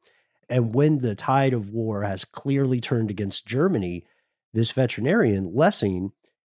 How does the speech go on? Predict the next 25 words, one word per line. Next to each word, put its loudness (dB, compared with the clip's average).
and 2
a 0
small 4
group 2
of -4
Nazi 0
officers 4
who -4
also 4
happen 4
to 0
love 2
horses 0
start 4
to 2
worry 2
that 0
these -6
regal 0
stallions -2
that -6
they -4
love 2
so 2
much 0